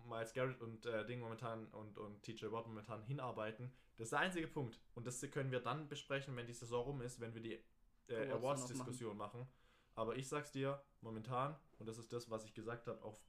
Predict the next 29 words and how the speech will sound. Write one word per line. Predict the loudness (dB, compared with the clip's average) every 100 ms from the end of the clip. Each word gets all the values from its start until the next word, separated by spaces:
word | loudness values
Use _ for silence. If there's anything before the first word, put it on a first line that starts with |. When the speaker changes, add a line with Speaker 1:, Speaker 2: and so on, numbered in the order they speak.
| -8
Speaker 1:
M | -6 -4
V |
P | -4 -6
für | -6 -2 -2 0
N | -2
B | 0
A, | 0 0 -2 -10 -20 -18 -12
ist | -8 2
er | 4 4
für | 2
mich, | -2 -2 -4 -10 -14 -14 -8
wenn | -4 -2
ich | -2 -6
die | -8
Saison | -4 4 6
jetzt | 6 0
betrachte, | -4 -4 -2 0
was | -2
noch | -4 -8
passiert, | -8 0 2 0 -6 -6
der | -4
Frontrunner | 4 4 6 4 2
auf | -2
den | -6
Defensive | -6 -6 -6
Player | -2 0
of | 0
the | -4
Year. | -10